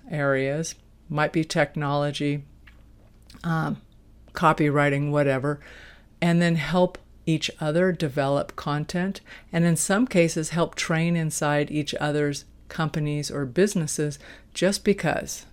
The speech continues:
just because they had the skills and the content and wanted to help that other person succeed. Um,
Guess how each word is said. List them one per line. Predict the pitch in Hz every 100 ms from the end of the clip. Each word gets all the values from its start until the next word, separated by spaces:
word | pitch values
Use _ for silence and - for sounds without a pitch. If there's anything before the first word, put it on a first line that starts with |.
| -
just | 151 202 233 -
because | 220 202 175 160
they | 156 147
had | 160 165 170
the | 156
skills | 151 - 156 151 156 -
and | 147
the | 143
content | 160 151 143 151
and | 143 143 139
wanted | 139 147 175
to | 196
help | 175 151 143
that | 147 139
other | 147 135 170
person | - 143 135 147 147 - -
succeed. | - 165 - - 175 131 - - - - - -
Um, | 156 156